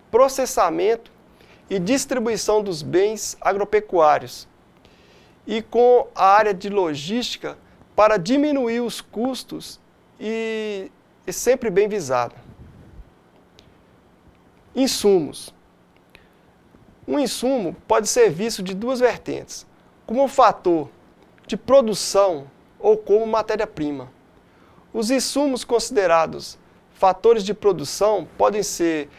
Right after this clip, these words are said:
eh, máquinas, horas de trabalho, capital, et cetera. Muitas pessoas têm dúvidas em relação à diferença entre insumo e matéria-prima.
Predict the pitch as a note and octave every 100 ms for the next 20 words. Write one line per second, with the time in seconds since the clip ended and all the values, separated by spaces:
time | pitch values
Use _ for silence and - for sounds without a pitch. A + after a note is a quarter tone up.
0 | - - D#3+ D#3+ D3+ E3 G3+ G3+ G3+ E3+
1 | E3 - - F#3+ G3 E3 F3 D#3+ C#3 E3
2 | F#3 F3+ - _ _ _ _ - F#3 -
3 | - D#3+ F3+ F#3 F3 - - D#3 - C#3
4 | - - _ _ _ _ _ _ _ _
5 | _ _ _ _ _ _ _ _ _ _
6 | - A#3 E4+ E4+ - G3+ E3 - A3 A3
7 | D3+ - A3+ G3 D#3+ A#3+ F#3+ D3+ B2 -
8 | - G3+ G3 A3 F3 - G#3+ G3+ G#3 A3+
9 | F3 D#3+ D#3 - F#3 A3 A3 G#3 _ -
10 | C4 C#4 - A3+ D4 D#4+ D3+ C#3 _ _
11 | _ - G3 A3+ B3 B3+ - G#3+ G#3 G#3+
12 | A3+ - D3+ C#3+ B2+